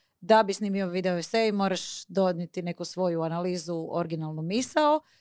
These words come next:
Ljudi koji nemaju te originalne misli i stavove su vidjeli super, e, format za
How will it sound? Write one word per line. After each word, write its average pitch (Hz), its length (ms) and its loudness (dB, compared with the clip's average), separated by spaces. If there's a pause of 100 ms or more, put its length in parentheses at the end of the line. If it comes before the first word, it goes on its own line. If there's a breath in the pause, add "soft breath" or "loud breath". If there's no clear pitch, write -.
(140)
Ljudi 220 280 4
koji 202 180 2
nemaju 226 460 4
te 185 200 2
originalne 175 580 0
misli 185 420 0
i 160 40 -2
stavove 277 560 4
su 233 180 -2
vidjeli 214 380 4
super, 202 420 -2
e, 185 60 0 (380)
format 185 520 2
za 180 580 2